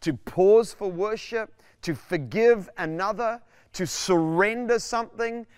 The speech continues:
to pick up His calling, to identify myself as a follower of Jesus, He is guiding me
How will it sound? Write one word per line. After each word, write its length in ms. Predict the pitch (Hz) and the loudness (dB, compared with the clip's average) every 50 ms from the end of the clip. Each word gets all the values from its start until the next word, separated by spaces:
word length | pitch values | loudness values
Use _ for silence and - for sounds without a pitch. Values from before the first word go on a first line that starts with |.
| _ _ | _ _
to 140 | - - 185 | -8 -6 -6
pick 400 | 127 - - - - 254 254 - | -6 -8 -6 -2 0 0 0 0
up 320 | 247 233 247 269 - - - _ _ _ _ | 0 0 0 0 0 -4 -12 _ _ _ _
His 240 | - - 240 226 - | -4 -2 -2 -2 -2
calling, 540 | - - 196 220 226 233 233 233 240 240 233 | -6 -4 -2 0 2 2 0 0 -2 -6 -8
to 200 | - - 175 165 | -8 -4 -2 -2
identify 880 | 156 151 147 127 107 - 208 214 240 208 - 254 214 - - 240 233 233 | -2 -2 -2 -6 -4 -2 -2 -2 -4 -6 -8 -10 -8 -4 0 0 0 0
myself 560 | 233 233 233 226 - - 226 220 226 220 - _ _ _ _ - | -2 -4 -6 -6 -4 -2 -2 -2 -2 -2 -6 _ _ _ _ -2
as 200 | 202 202 165 175 | -2 0 0 -2
a 80 | 190 | -4
follower 500 | - - - 214 214 214 226 220 208 208 | -6 -4 -2 0 0 0 0 0 0 -2
of 100 | 190 160 | -2 -4
Jesus, 460 | 131 - 214 226 208 196 247 220 - - - _ _ _ _ | -8 -10 -12 -10 -8 -8 -8 -10 -10 -14 -20 _ _ _ _
He 240 | - 175 240 277 277 294 - | -4 -2 0 0 0 -2 -4
is 320 | - 254 247 220 143 - - - - 139 127 113 98 | -4 -2 -2 -2 -4 -6 -12 -18 -18 -16 -16 -14 -6
guiding 720 | - 208 240 240 254 269 277 294 269 294 294 285 285 277 269 _ _ _ _ _ - | 0 0 0 0 0 -4 -4 -6 -6 -6 -6 -6 -6 -8 -10 _ _ _ _ _ -18
me 600 | - 165 190 220 262 269 214 175 180 202 214 214 | -14 -10 -6 -4 -4 -2 -2 -4 -4 -6 -8 -10